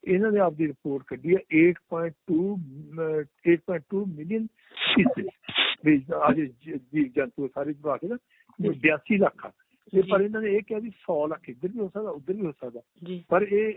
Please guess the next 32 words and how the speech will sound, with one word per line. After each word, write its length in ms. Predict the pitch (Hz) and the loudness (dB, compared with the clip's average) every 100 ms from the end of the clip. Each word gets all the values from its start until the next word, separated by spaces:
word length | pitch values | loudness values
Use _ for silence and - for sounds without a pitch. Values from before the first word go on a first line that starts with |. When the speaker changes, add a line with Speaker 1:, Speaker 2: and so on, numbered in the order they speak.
| - | -6
Speaker 1:
ਐਕੂਰੇਟ 440 | 190 - 294 262 | -6 -6 -8 -8
ਫਿਗਰ 340 | 180 - 147 143 | -10 -8 -4 -4
ਜਿਹੜਾ 180 | 165 | -4
eight 420 | 190 160 156 - 175 | -6 -4 -6 -4 -8
point 80 | |
four 340 | - 156 139 131 | -8 -6 -6 -6
million 360 | 127 160 190 175 | -8 -6 -4 -2
ਜਾਂ 120 | 180 | -2
ਛਿਆਸੀ 360 | - 156 - | -2 -4 -4
ਲੱਖ 120 | 160 - | -8 -8
ਜਿੰਨਾ 240 | 135 139 143 _ _ _ | -10 -10 -10 _ _ _
ਇਹ 140 | - 156 | 4 4
ਹੁੰਦਾ। 240 | 139 202 | 2 2
ਇਹ 160 | 214 226 | 4 2
ਪਤਾ 200 | 214 247 | 0 -4
ਕੀ 140 | 269 | -4
ਕਹਿੰਦੇ 220 | 262 285 | -6 -8
ਛਿਆਸੀ 320 | 226 254 - 247 | -8 -8 -8 -6
ਲੱਖ 140 | 185 | -6
ਨੂੰ? 240 | 226 220 214 _ _ _ | -4 -6 -8 _ _ _
ਇਹ 160 | 214 220 | 2 2
ਕਹਿੰਦੇ 260 | 214 208 208 | 2 0 0
ਜੀ 180 | 220 196 _ _ _ _ - | -4 -12 _ _ _ _ -18
ਕਾਂ, 540 | 165 - 170 175 175 | -4 4 6 8 6
ਗਧਾ, 360 | 160 160 175 185 | 4 4 6 4
ਸੱਪ, 380 | 147 165 165 175 | 4 0 0 -4
ਸੂਰ 320 | - 170 160 | -6 -6 -4
ਤੁਹਾਡੇ 200 | 180 160 | -6 -8
ਵਿੱਚ 160 | 135 120 - | -8 -12 -14
ਹੀ 120 | 113 | -16
ਆ 40 | 101 | -12
ਸਾਰਾ। 200 | 131 127 | -12 -12